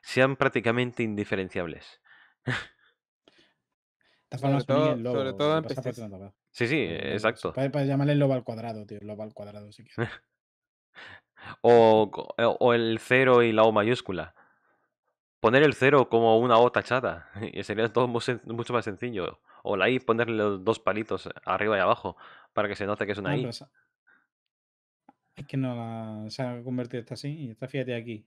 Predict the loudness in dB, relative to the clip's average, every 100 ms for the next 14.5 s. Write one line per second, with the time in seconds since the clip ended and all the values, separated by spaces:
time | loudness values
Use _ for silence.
0 | _ -8 -4 -6 -6 _ -12 -10 -10 -10
1 | -10 -10 -12 -14 -14 -16 _ _ _ _
2 | _ _ _ _ -10 -8 -8 -10 -8 -10
3 | -10 -14 -14 -16 _ _ _ -6 -4 -4
4 | -4 -4 -2 -4 -6 -6 -4 -4 -4 -4
5 | -4 -4 -6 -10 -12 -14 -14 -16 -18 -20
6 | -16 -16 -16 -20 _ -20 -20 _ _ -18
7 | -18 _ _ -10 -6 -4 -2 -2 -2 -4
8 | -4 -2 -2 -2 -4 -6 -8 -10 -12 -14
9 | -14 -14 -16 -16 -18 _ _ -6 -2 -2
10 | -4 -14 -16 -10 -8 2 4 4 2 4
11 | 4 2 -2 -4 -4 -2 0 2 2 0
12 | 0 0 0 0 0 2 -2 -2 0 0
13 | 0 -2 0 0 2 2 2 2 -2 -2
14 | -2 -2 -4 -4